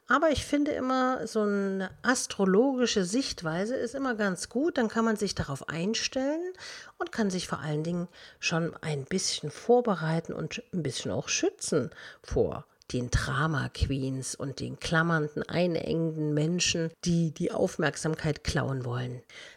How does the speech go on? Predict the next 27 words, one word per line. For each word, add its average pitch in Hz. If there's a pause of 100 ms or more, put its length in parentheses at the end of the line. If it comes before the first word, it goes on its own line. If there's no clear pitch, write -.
Das 175
Jahr 330
zweitausendeinundzwanzig 220
ist -
ja 151
auch -
das -
Jahr 170
des 175 (240)
Büffels 143
im 151
chinesischen 135
Horoskop. 185 (640)
Und 147 (580)
da 151
kann 226
ich 208
schon 190
euch 165 (420)
sagen, 151
es 151
wird 147
ein 135
sehr 160 (260)
fantastisches -
Jahr 131
werden, 151